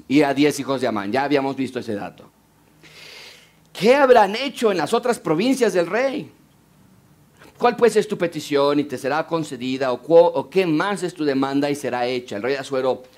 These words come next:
le dice a Esther, "¿Se hizo lo que me pediste?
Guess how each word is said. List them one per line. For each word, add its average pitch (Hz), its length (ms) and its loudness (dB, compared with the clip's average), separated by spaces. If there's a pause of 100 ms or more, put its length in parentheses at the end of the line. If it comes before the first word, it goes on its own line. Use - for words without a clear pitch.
(120)
le 117 80 -6
dice 127 280 -2
a - 20 0
Esther, 123 420 -2 (300)
"¿Se - 140 -4
hizo 196 360 0 (880)
lo 139 120 -2
que 139 100 -2
me 123 100 0
pediste? 165 640 -2